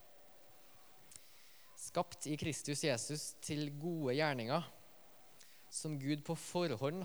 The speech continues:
har lagt ferdig for at vi skulle vandre i dem.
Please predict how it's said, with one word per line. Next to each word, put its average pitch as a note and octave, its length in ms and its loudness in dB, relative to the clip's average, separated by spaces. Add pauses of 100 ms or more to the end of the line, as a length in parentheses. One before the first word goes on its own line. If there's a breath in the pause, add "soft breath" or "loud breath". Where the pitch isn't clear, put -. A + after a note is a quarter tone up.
(120)
har D3+ 240 4
lagt D#3 380 -2
ferdig F3 600 2 (1120 loud breath)
for D3 140 2
at D#3 100 -4
vi D3+ 100 2
skulle C#3+ 300 2
vandre D3+ 480 2
i A3+ 80 0
dem. D#3+ 220 2